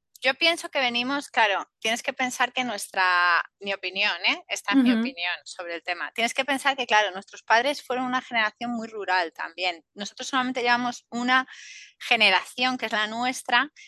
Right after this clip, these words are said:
Speaker 1: que es la que ya ha nacido en la ciudad. Entonces, claro,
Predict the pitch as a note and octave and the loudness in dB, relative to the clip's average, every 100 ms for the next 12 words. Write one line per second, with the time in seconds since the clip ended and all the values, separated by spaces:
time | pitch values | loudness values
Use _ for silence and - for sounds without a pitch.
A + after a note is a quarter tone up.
0 | _ - A3+ A3+ A3+ A3 A3 G#3 A3+ A3+ | _ -2 2 4 4 2 2 -2 -6 -4
1 | A3 G#3 - F3+ F3 D#3 - _ _ _ | -2 -4 -8 -8 -6 -6 -8 _ _ _
2 | - G3 G#3 - - A3+ G#3 D3+ | -14 -10 -10 -10 0 4 4 2